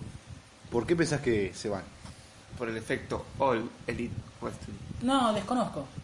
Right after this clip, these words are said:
Speaker 2: Por mí que es
Speaker 3: Es que
Speaker 1: Bueno, pero
Speaker 3: igualmente
Speaker 1: ¿por qué pensás, digo,
Speaker 3: es
Speaker 1: que
Speaker 3: que
Speaker 1: se van?
Speaker 3: Tish-
Speaker 2: Va,
Speaker 3: Tish-
Speaker 2: para mí sí es eso.
Speaker 1: Esa es la
Speaker 3: All Elite para vos.
Speaker 1: All Elite.
Speaker 2: Ajá.
Speaker 3: Eh, pasa que T J P no estaba teniendo mucha participación, digamos.
Speaker 1: Sí,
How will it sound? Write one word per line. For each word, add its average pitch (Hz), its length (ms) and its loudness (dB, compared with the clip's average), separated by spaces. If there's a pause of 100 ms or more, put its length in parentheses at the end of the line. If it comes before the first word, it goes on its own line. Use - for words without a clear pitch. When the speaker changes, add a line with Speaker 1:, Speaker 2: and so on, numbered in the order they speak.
(240)
Speaker 2:
Por 160 120 0
mí 214 160 0
que - 120 -8
es - 60 -8
Speaker 3:
Es - 280 -10
que - 140 -4
Speaker 1:
Bueno, - 20 6
pero - 120 6
Speaker 3:
igualmente 247 360 6
Speaker 1:
¿por 233 140 6
qué - 20 8 (140)
pensás, 143 300 6
digo, - 220 6
Speaker 3:
es 240 80 4
Speaker 1:
que - 40 2
Speaker 3:
que 247 100 4
Speaker 1:
se 220 40 6
van? 139 180 8
Speaker 3:
Tish- - 220 -2
Speaker 2:
Va, 156 120 8
Speaker 3:
Tish- - 40 4
Speaker 2:
para 131 200 8
mí 165 280 6
sí - 480 0
es 110 160 -4
eso. - 200 -8 (260)
Speaker 1:
Esa 107 260 0
es 107 220 2
la 98 280 0 (200)
Speaker 3:
All 170 120 4
Elite 185 220 2
para - 140 6
vos. 196 180 4
Speaker 1:
All 208 100 2
Elite. 143 200 4
Speaker 2:
Ajá. 127 120 0 (380)
Speaker 3:
Eh, 180 220 0
pasa 285 240 2
que 214 100 0
T 269 120 0
J 202 240 0
P 185 880 2
no 175 160 2
estaba 175 340 4
teniendo 170 360 2
mucha 160 400 0
participación, 156 680 -2 (160)
digamos. 170 280 0
Speaker 1:
Sí, 123 260 4